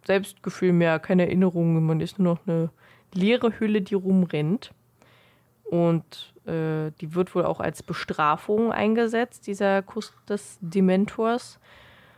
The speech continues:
Und auch für Sirius Black soll diese Bestrafung stattfinden. Und Harry findet, dass er das definitiv verdient hat.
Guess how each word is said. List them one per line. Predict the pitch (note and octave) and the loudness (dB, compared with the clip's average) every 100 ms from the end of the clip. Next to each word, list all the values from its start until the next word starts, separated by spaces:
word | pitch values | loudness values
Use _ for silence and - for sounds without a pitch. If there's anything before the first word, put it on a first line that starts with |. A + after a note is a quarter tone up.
| _ | _
Und | - F#3 F#3 F#3 - - | 0 2 4 2 -4 0
auch | F3 F3+ | 0 0
für | - F#3+ | -4 0
Sirius | B3 B3 C4 | 2 2 0
Black | - A#3 A3+ - - _ | 0 -2 -2 -14 -20 _
soll | - F3+ | 0 2
diese | F3+ E3+ F3 D#3+ | 2 2 0 0
Bestrafung | D#3+ - D#3+ D#3+ - E3 | -4 -6 -4 -4 -2 -4
stattfinden. | - E3 - F#3 F3 A3+ | -4 -8 -4 -2 -2 0
Und | G#3 F#3+ | 0 0
Harry | F3+ F#3 | -2 -4
findet, | - F#3 F3+ - - | -2 -2 -2 -6 -8
dass | F#3 F3+ | -6 -4
er | F3 | -4
das | F3 - - - _ _ - | -4 -8 -20 -20 _ _ -2
definitiv | C4+ C#4+ C#4 C4+ - | 0 0 0 -2 -2
verdient | A3+ A3 G#3 | 0 2 2
hat. | A#3+ - | 0 -2